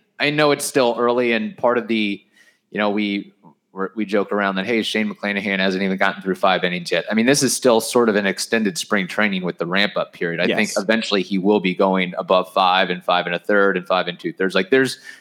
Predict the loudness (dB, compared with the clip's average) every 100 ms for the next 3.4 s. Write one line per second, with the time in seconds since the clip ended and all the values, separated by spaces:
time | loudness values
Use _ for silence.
0 | 0 2 4 2 4 2 2 0 -2 -2
1 | -2 0 0 0 -4 -8 -2 -2 -2 -4
2 | -6 -6 -10 -4 -4 -2 0 0 -2 _
3 | 0 0 0 -8